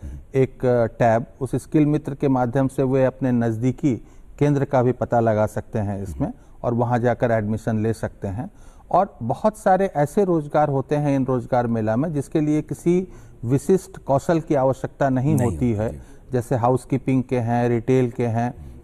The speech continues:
Speaker 2: ये सभी में केवल दसवीं या बारहवीं पास हैं तो वो रोजगार की तलाश में आ सकते हैं।
Speaker 1: ये जो स्किल डेवलपमेंट की बात आप करते हैं,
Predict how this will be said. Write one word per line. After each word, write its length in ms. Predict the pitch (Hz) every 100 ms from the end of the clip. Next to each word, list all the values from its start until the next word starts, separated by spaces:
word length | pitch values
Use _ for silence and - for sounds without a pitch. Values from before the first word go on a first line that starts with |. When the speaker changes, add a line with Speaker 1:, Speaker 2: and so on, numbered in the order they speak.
| -
Speaker 2:
ये 120 | 156 196
सभी 340 | - 170 180
में 160 | 185 185
केवल 340 | - 175 190
दसवीं 400 | 160 - - 170
या 120 | 160
बारहवीं 440 | 135 135 135 139 143
पास 340 | 127 123 -
हैं 100 | 151
तो 120 | 160 143
वो 140 | 135
रोजगार 400 | 127 110 120 113
की 120 | 117
तलाश 340 | 113 104 98 -
में 100 | 147
आ 100 | 104
सकते 360 | 101 - - 185
हैं। 80 | - - - -
Speaker 1:
ये 80 | 208
जो 80 | 214 160
स्किल 380 | - - 214
डेवलपमेंट 460 | 160 135 131 147 135
की 80 | 127
बात 360 | 104 98 -
आप 340 | 95 90 78 -
करते 260 | - -
हैं, 220 | 80 101